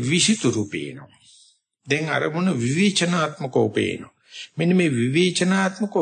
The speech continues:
විසමම වැලීමට තමයි විපස්සනාව කියලා කියන්නේ.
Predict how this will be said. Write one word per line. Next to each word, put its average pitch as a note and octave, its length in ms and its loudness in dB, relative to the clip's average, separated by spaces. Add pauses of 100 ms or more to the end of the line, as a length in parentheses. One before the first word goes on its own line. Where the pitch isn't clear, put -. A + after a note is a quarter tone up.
(100)
විසමම F#3+ 720 2
වැලීමට G3 580 2
තමයි E3+ 320 -2
විපස්සනාව D3 880 -2
කියලා - 280 -10
කියන්නේ. - 300 -14